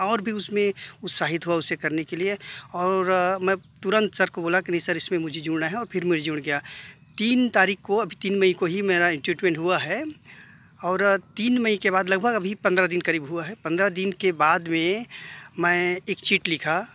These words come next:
इच्छा, इच्छा पत्र जिसे बोलते हैं। उसमें मैं लिखा कि मेरी माँ की जो पेंशन जो है, लगभग डेढ़ साल से रुक चुकी थी, तो उसको मैं लिखा कि मेरी माँ की पेंशन चालू हो गई। और उसके बाद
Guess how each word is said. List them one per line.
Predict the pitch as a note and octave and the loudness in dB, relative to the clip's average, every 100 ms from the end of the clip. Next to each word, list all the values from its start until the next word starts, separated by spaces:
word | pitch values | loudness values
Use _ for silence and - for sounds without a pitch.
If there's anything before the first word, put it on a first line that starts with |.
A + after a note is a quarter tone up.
| - - | -14 -12
इच्छा, | - F3 E3 E3 D3+ E3 | -4 0 0 0 -6 -10
इच्छा | - E3 | -6 -6
पत्र | D#3+ D#3 E3 | -4 -4 -4
जिसे | D3 D3 | -4 -6
बोलते | D#3+ C#3 C#3+ | -8 -10 -10
हैं। | D3+ C#4 - - - | -10 -10 -10 -14 -8
उसमें | A3 - A#3 | -6 -2 0
मैं | A#3+ | 0
लिखा | G#3+ G#3+ A#3+ | -2 -2 -4
कि | - A#3+ A#3+ B3 B3+ | -2 0 2 0 0
मेरी | G#3 G#3 | 0 0
माँ | G3 F3+ A#3 | 4 4 4
की | A3+ | 0
जो | G3 | -4
पेंशन | - E3+ E3+ - G#3 | -2 -2 -4 -2 -2
जो | F#3+ | 0
है, | E3 G3+ | 2 2
लगभग | G3+ F#3+ F3 | 2 0 -2
डेढ़ | D#3 F3+ G3+ | 0 4 4
साल | - E3 | 4 0
से | - | 0
रुक | D3+ C3+ | -6 -6
चुकी | D#3 C3+ C#3+ | -10 -10 -12
थी, | - D3+ - - - - - | -10 -12 -12 -16 -18 -10 0
तो | A3+ B3+ - - | 0 0 -12 -12
उसको | A#3 - - C#4+ C4+ | -4 -4 -2 2 4
मैं | A#3+ A3+ | 4 2
लिखा | G3+ G3 A3+ | -2 2 0
कि | A3 | 2
मेरी | G#3+ G#3+ F#3+ | -2 0 4
माँ | F3+ F#3 | 6 6
की | F#3 F#3 | 2 -4
पेंशन | F#3 E3+ F3+ | -2 0 0
चालू | F3 D#3 F3 | 0 0 0
हो | E3+ | 0
गई। | F3+ | 0
और | G#3 F#3 | 0 -2
उसके | F3+ - G#3 | -2 -2 0
बाद | F#3 F3 E3+ C#3 | 4 6 6 2